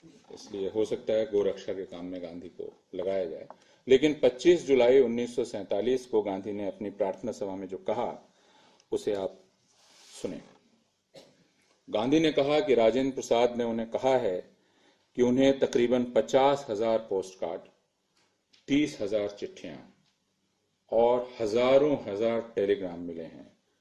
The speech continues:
जो उनसे यह मांग कर रहे हैं कि भारतवर्ष में गाय की, गाय को काटने पर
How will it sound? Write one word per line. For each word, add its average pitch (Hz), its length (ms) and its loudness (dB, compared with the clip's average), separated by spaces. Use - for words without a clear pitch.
जो 131 320 10
उनसे 113 600 -2
यह 101 260 -6
मांग 110 400 -4
कर 101 120 0
रहे 90 200 -6
हैं 85 360 -16
कि 107 100 -4
भारतवर्ष 101 840 -2
में 92 320 -10
गाय 110 500 0
की, 101 460 -8
गाय 107 260 -2
को 101 320 -2
काटने 98 560 -8
पर 82 220 -6